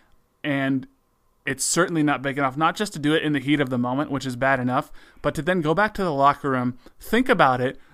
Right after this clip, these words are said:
write it down on a piece of paper, and send it to the referee. Like, that's repeated harassment,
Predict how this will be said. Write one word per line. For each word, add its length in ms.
write 340
it 140
down 240
on 120
a 60
piece 260
of 100
paper, 420
and 180
send 360
it 140
to 120
the 80
referee. 520
Like, 240
that's 260
repeated 560
harassment, 840